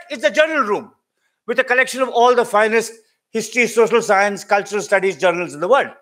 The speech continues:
indexed alphabetic-, alphabetically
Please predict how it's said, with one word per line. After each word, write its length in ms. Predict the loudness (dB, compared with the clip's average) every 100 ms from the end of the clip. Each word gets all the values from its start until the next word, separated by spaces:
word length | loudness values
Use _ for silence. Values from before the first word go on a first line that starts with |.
| _ _ _ _
indexed 340 | -8 -2 -2 0
alphabetic-, 580 | -2 0 0 0 -4 -4
alphabetically 800 | -2 -2 -2 -2 -4 -8 -8